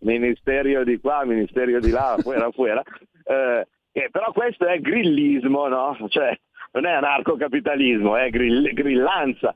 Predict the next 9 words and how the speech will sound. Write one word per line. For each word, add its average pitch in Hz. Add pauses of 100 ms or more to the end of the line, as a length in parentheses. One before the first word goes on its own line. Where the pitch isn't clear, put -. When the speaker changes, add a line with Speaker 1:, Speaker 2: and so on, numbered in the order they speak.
(360)
Speaker 1:
Eh, 135
il, 151
eh, -
i-, 311
eh, - (140)
scusate, 107
eh, 120
perché... 127 (1200)
Poi 175